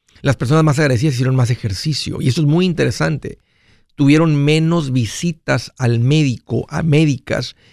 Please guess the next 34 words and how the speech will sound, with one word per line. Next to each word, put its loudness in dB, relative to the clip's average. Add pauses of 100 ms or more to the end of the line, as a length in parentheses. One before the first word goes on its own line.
(180)
que 2
el 4
grupo 2
que -4
escribió -2 (200)
lo -2
que -6
les -6
irrita. -6 (3000)
El 0
tener 2
una 2
actitud -2
de 2
gratitud 0
mejora 0
tu -6
lugar 0
de 0
trabajo. 0
Otros -2
estudios 0 (340)
encuentran 0
que -4
en 0
un 2
lugar 2
de -2
trabajo 0
donde 2
los 0
jefes, -2
patrones, -2
managers -2